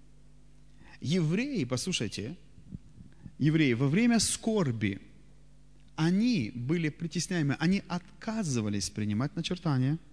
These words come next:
И за это они терпели голод,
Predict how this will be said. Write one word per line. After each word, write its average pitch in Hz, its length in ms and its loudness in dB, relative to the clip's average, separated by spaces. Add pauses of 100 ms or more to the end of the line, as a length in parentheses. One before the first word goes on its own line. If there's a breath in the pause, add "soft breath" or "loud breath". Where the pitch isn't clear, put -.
(1800 loud breath)
И 190 240 6
за 143 260 0
это 247 440 -2
они 156 360 4 (140)
терпели 202 420 0
голод, 135 420 0